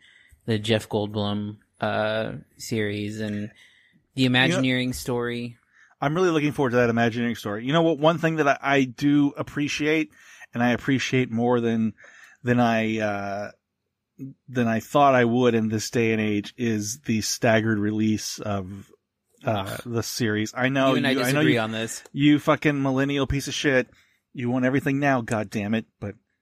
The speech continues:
Speaker 2: back in my day, we had to wait a week between shows.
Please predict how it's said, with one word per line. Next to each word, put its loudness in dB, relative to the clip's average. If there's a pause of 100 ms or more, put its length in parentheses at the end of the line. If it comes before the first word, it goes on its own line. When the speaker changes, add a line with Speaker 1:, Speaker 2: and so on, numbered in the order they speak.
(200)
Speaker 2:
back 2
in -2
my 4
day, -2
we 0
had -2
to -8
wait -4
a -4
week -2
between -4
shows. -4